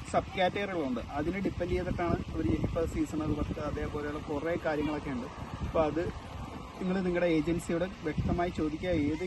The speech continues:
കാറ്റഗറിയിലാണോ ഉള്ളത് എന്നൊക്കെ വ്യക്തമായി ചോദിച്ചതിന് ശേഷം മാത്രം വിസ പ്രോസസ്സിങ് ചെയ്യുക. ഏഹ്, ഇപ്പോൾ എന്താ പറയുക, ഇപ്പോൾ ഡേറ്റ് കിട്ടാതിരിക്കാത്ത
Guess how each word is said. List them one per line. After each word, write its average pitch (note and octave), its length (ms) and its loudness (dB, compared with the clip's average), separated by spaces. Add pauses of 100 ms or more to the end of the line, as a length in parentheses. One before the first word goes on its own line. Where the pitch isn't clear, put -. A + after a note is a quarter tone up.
കാറ്റഗറിയിലാണോ D#3+ 840 0 (100)
ഉള്ളത് C#3+ 280 4 (460)
എന്നൊക്കെ F3+ 340 4 (180)
വ്യക്തമായി F3 480 2 (120)
ചോദിച്ചതിന് F#3 760 2
ശേഷം F3 340 2
മാത്രം E3+ 300 4 (640)
വിസ F#3+ 160 2 (180)
പ്രോസസ്സിങ് F#3 560 8
ചെയ്യുക. D#3+ 320 4 (1080)
ഏഹ്, D3+ 320 2 (640)
ഇപ്പോൾ - 160 2
എന്താ E3 160 2
പറയുക, D#3 200 2 (1000)
ഇപ്പോൾ F3+ 200 2
ഡേറ്റ് E3 320 4
കിട്ടാതിരിക്കാത്ത F#3 640 2